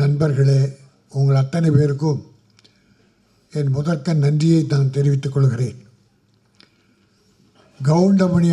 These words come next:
அவர்கள் முதல் முதல் நாடகங்கள் நடிக்கிற போது அவரை நான் நடிப்பை, நாடக நடிப்பை பார்த்து ரசித்தவன்.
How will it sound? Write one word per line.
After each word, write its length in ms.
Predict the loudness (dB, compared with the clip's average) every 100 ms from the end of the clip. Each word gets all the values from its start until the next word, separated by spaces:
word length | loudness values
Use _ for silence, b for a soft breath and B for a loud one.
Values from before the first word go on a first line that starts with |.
| 0
அவர்கள் 360 | 0 2 0 -2 -8 -20 _ _ _ _ _ _ _ _ _ _ _ _ _ _ _ _ _ _ -4
முதல் 360 | -2 0 0 0
முதல் 280 | 0 2 2 0
நாடகங்கள் 640 | 0 2 2 2 2 2 0
நடிக்கிற 400 | 0 0 0 0 0
போது 280 | 0 0 0 -2 -6 -20 _ _ _ _ b b b b b b b b b b b _
அவரை 400 | -2 0 2 2 0
நான் 280 | 0 0 -2 -6 -4
நடிப்பை, 580 | 0 2 0 -2 -2 -2 -2
நாடக 320 | -2 0 2 2
நடிப்பை 320 | 0 0 0 -2 -2
பார்த்து 300 | -4 -2 -2 -2
ரசித்தவன். 520 | -2 -4 -6 -8 -8